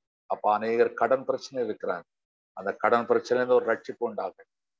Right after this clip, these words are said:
சமாதானத்தை இழந்து ஒரு அடிமைத்தனம் போல இருக்கிறார்கள். அப்ப அந்த அடிமைத்தனத்தின் நுகங்களிலிருந்து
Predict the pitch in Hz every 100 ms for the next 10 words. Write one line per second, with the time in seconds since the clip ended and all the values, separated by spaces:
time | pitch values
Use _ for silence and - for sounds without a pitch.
0 | _ _ - 107 110 127 127 123 123 117
1 | 127 131 127 113 113 98 104 131 139 131
2 | 131 135 127 120 117 104 95 - _ _
3 | - 92 98 - 110 101 107 131 - 135
4 | 127 131 117 110 127 139 135 135 135 131